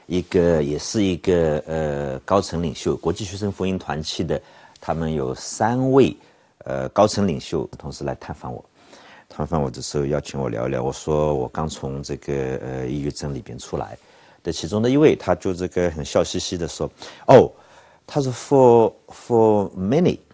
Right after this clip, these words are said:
他说：“Their real ministry only starts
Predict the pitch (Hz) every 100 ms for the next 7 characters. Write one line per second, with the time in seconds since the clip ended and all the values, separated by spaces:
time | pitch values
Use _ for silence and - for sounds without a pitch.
0 | _ _ _ _ _ - 92 - 92 90
1 | 101 98 110 190 147 117 110 - - 71
2 | - 127 139 143 135 135 131 - - 120
3 | 76 - -